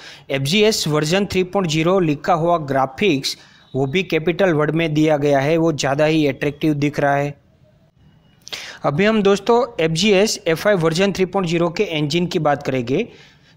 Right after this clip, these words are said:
तो वो वन फ़ोर्टी नाइन सीसी का इंजन आता है, माना कि बोला जाता है वन फिफ्टी सीसी।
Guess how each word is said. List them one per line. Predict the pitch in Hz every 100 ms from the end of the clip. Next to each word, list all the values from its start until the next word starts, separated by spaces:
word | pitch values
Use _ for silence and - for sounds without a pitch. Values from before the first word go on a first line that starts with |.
| -
तो | 190
वो | 180 220
वन | 156 180 214
फ़ोर्टी | 208 190 214
नाइन | 214
सीसी | - 180 196
का | 208
इंजन | 180 165 165 156
आता | 139 147
है, | 160
माना | 151 131 139
कि | 170 190
बोला | 160 156
जाता | 151 147 151
है |
वन | 143 151
फिफ्टी | 151 143 160
सीसी। | 160 147 175